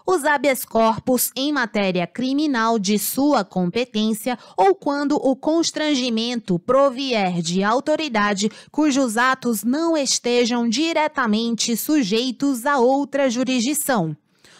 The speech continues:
Oito, os mandados de segurança e os habeas data contra ato de autoridade federal, excetuados os casos de competência dos tribunais federais.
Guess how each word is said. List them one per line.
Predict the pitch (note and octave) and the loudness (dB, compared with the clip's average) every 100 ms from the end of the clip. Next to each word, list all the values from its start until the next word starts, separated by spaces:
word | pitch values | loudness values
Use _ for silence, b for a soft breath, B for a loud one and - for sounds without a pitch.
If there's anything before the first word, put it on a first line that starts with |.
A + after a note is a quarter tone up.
| b - | b 0
Oito, | G#3 C4 C4+ C#4 B B | 2 2 0 -4 B B
os | F#4 C#4+ | -2 0
mandados | D#4+ D4 A#3+ B3 A#3+ B3+ G#3+ | 0 0 2 2 2 2 2
de | G#3+ | 0
segurança | - B3+ B3 D#4 C#4+ G3+ - G3 E3+ | 0 -2 0 0 2 0 -2 -2 -2
e | A#3 A#3+ | -2 2
os | A#3+ C4 G3 | 2 2 0
habeas | F3 F3 A3+ A#3 F3 | -2 0 0 0 0
data | G3+ A#3 C4+ C4 B - | 0 0 -2 -6 B -2
contra | E4 F#4 F#4 E4+ B3+ B3+ | 2 2 2 2 4 2
ato | C4 C#4 C4 | 0 -2 -2
de | G3+ A3+ | 0 0
autoridade | A#3+ E4 E4+ D#4 B3+ G#3+ A3+ G#3+ A#3 | 2 2 0 0 -2 0 0 0 0
federal, | G#3+ C#4 D4+ F4 D4+ E3+ D#3 B B B | -2 -2 -2 0 2 2 0 B B B
excetuados | G#3 G#3 G#3 A3+ A3 D4 C4+ C#4 D4+ E4+ C#4+ | -2 -2 0 -2 0 2 4 4 2 0 0
os | D#4 - | -4 -4
casos | B3+ G#3+ F#3+ F#3 F3+ | -2 0 2 2 2
de | F#3 | 0
competência | - C4+ D4+ D#4+ F4 - B3 B3 - B3+ | -2 -2 0 -2 -4 -4 -2 -2 -2 -2
dos | A3+ A#3+ - | 0 -2 -2
tribunais | D4+ D#4+ E4 E4 A#3 G#3 G#3 - | -4 0 2 2 0 0 -2 -2
federais. | A#3 C4 D#4 G#3+ D#3+ - - | 0 2 2 2 -2 -8 -12